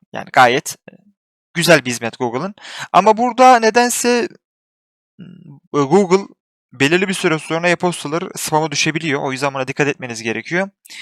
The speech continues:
Sonrasında Google'da neler var? Genel olarak e-posta hizmeti var.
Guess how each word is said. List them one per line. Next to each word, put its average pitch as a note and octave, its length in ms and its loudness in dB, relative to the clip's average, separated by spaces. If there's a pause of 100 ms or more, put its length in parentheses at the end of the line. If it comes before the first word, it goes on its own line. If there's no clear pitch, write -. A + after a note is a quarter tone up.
(520)
Sonrasında G#3 920 4
Google'da G3+ 440 2
neler G3+ 160 6
var? D3+ 340 0
Genel F3 180 -4
olarak F#3+ 360 2 (760)
e-posta F3 440 2
hizmeti F3 300 -4
var. C#3 320 2